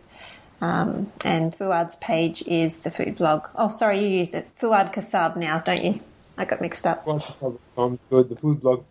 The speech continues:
Speaker 2: dot com dot A U is good too.
Speaker 1: Yeah.
Speaker 2: Um, before we go, Joe, do you wanna tell everyone about how you're going with the gaps program and the book?
Speaker 1: Yes. Okay. Um, so we're, we're just about,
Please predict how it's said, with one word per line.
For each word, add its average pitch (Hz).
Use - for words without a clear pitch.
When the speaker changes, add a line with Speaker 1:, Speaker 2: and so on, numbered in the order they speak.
Speaker 2:
dot 123
com 127
dot 120
A 117
U 123
is 127
good 120
too. 123
Speaker 1:
Yeah. 190
Speaker 2:
Um, 120
before 151
we 170
go, 143
Joe, 139
do 131
you 135
wanna 131
tell 127
everyone 120
about 110
how 117
you're 117
going 120
with 107
the 107
gaps 120
program 117
and 107
the 110
book? 151
Speaker 1:
Yes. -
Okay. 185
Um, 190
so 208
we're, 196
we're 185
just 247
about, 220